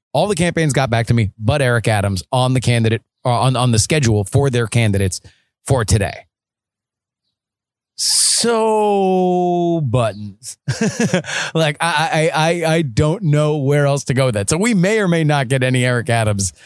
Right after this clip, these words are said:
sound. I might have flown all the way here so I could not get sound of the person who wins this primary.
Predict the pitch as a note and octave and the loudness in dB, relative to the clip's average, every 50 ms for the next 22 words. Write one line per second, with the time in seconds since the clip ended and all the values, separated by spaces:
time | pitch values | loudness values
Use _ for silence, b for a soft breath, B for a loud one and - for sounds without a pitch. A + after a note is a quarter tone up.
0 | B B B - - D#3 D3+ C3+ A#2+ A2 G#2+ G#2 A2+ C3 C#3 D#3+ F3 F3+ F3 C#3 | B B B 0 2 2 2 2 2 0 0 0 2 2 2 2 2 0 0 -2
1 | - - D#3 C#3+ C#3 C#3 C#3+ D3+ D3 C#3+ C#3+ C#3 C3+ C3+ C#3 C#3 B2+ A#2 - C#3 | -2 -2 0 0 0 2 0 2 2 2 2 2 2 2 2 2 2 0 0 0
2 | B2+ A#2+ B2+ A#2+ - C3 A#2 A2 A2 A#2+ C3 D3 D3+ D#3 - C3+ G#2+ C#3+ C#3+ - | 2 2 0 2 0 0 0 0 0 2 2 2 2 0 -2 -2 -2 -2 0 0
3 | - - C#3+ C#3 A#2 A2 A2 G#2+ G#2+ G#2+ G2 - _ _ _ _ _ - - D3 | 0 0 2 2 2 2 2 2 2 0 -2 -4 _ _ _ _ _ -4 -2 0
4 | D3 C#3 C3 C#3+ G#2+ C3+ C#3 C#3 A#2+ - C3+ B2 A#2 B2 C3+ B2+ A#2+ A#2 G#2+ C3 | 0 2 0 0 0 2 0 0 2 0 0 2 2 2 4 4 4 2 2 2
5 | B2+ A2+ A2+ A2 G#2 G2+ - _ _ _ _ _ - A#2+ C3+ A#2+ - - D3 C3 | 2 2 0 0 0 -2 -6 _ _ _ _ _ -2 0 0 0 0 0 0 2
6 | B2+ B2 A2+ A2 F#2+ F2+ F2+ F2 F2 F2 | 2 2 2 2 2 2 0 -2 -4 -6